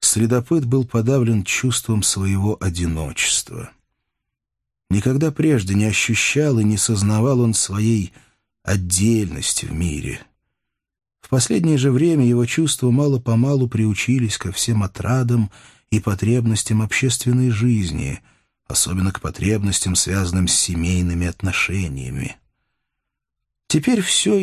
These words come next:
исчезло для него как бы в одну минуту, и он остался один, без друга и без надежды. Даже и Чингачгук оставил его, хотя и на время, но всё же Чингачгука не было в эту минуту,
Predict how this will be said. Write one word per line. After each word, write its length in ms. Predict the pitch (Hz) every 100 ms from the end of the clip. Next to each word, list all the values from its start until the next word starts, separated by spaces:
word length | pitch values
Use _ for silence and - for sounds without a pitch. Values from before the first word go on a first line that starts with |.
| 165
исчезло 680 | - - 156 151 110 98
для 160 | 95 95
него 440 | 95 92 95 92 - _ _ _
как 200 | - 104
бы 100 | 104
в 100 | 98
одну 280 | 107 110 123
минуту, 840 | 117 117 113 117 104 - - - - _ _ _ _ -
и 40 |
он 160 | 90 80
остался 520 | - - 80 - 85
один, 520 | 78 - 113 127 87 - _ _ _ -
без 320 | 98 92 82
друга 640 | 76 82 120 113 101 90 _ _ _ _ _ -
и 120 | 90
без 260 | 85 87 82
надежды. 640 | 80 - 67 60 - - - _ _ _ _ _ _ _ _ _ _ _
Даже 280 | - 127 139
и 20 |
Чингачгук 680 | 143 175 170 180 175 220 143
оставил 580 | 117 - - 135 104 95
его, 140 | 92
хотя 300 | 85 90 -
и 60 | 95
на 160 | 90 87
время, 520 | 101 120 90 82 80 _ _ _ _ -
но 100 | 82
всё 160 | 101
же 100 | 95
Чингачгука 760 | 87 101 104 90 85 113 113 95
не 280 | 87 110 139
было 220 | 107 95
в 60 | 87
эту 200 | - 85
минуту, 720 | 85 85 110 120 - 85